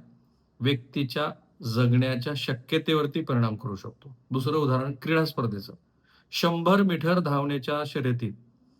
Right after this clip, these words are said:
एक सेकंदाचा दहा टक्के हिस्स्याने, म्हणजे शून्य पूर्णांक एक सेकंद विजेता ठरतो. उदाहरणार्थ, दोन हजार नऊ मध्ये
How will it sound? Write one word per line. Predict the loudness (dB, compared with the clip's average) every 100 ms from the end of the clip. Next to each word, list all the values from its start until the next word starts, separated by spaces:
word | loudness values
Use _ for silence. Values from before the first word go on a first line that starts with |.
| _ _ -2
एक | 2 2 0
सेकंदाचा | -4 -4 -4 -4 -4 -4 -4 -4 -6 -10 -8
दहा | -2 2 4 2 -2 -10 -6
टक्के | -6 -8 _ -4
हिस्स्याने, | -2 -4 _ -8 -6 -2 -2 -2
म्हणजे | -4 -2 -2
शून्य | -4 -4 -2 -2
पूर्णांक | -2 -4 -4 -4 -6 -4 -6 -6 _ _ _ _ 0
एक | 2 2 -2
सेकंद | -2 -2 0 2 2 0 -6 -20 -20 -20 _ _
विजेता | -2 2 2 0 -2
ठरतो. | 0 -2 -2 -4
उदाहरणार्थ, | 2 2 2 0 -2 -4 -8 -10 _ _ _ -2
दोन | 2
हजार | 4 4
नऊ | 2 2 2
मध्ये | 2 2 0